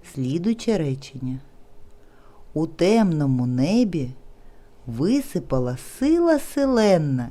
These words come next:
яскравих зимових зірочок. Починаємо записувати.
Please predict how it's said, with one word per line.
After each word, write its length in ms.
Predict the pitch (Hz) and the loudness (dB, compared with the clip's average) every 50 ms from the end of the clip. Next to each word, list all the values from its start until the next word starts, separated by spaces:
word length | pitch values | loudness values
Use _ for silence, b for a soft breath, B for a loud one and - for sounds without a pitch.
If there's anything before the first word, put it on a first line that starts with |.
| - - - | -12 -12 -8
яскравих 1040 | 127 120 123 117 110 - - - 120 110 117 135 170 196 220 220 233 220 - - 135 | -4 -4 -4 -4 -4 -8 -10 -6 -2 -2 0 0 0 0 0 0 0 -2 -2 -4 -4
зимових 840 | 120 127 123 120 117 113 110 113 123 139 143 165 170 165 - - - - | -4 -2 -2 -2 -2 -2 -2 -2 -4 -4 -4 -6 -8 -8 -8 -14 -14 -12
зірочок. 920 | 147 123 117 127 135 139 160 185 - - - - 120 120 123 - - - - - - - - - - - - - - - _ - - B B B B B B B B B B B B B - | -12 -6 -2 -2 0 0 0 -2 -2 -8 -8 -8 -8 -8 -8 -12 -18 -20 -20 -20 -20 -20 -20 -20 -20 -20 -20 -20 -20 -20 _ -20 -20 B B B B B B B B B B B B B -4
Починаємо 840 | - 151 139 - - 147 131 120 120 131 139 160 190 214 240 247 | -4 -4 -4 -2 -4 -2 0 0 2 2 2 2 2 2 2 2
записувати. 920 | 226 240 220 226 - 127 120 113 - - - 110 113 117 113 - - - | 2 0 -2 -2 -4 -6 -6 -6 -8 -12 -14 -12 -12 -12 -14 -14 -16 -18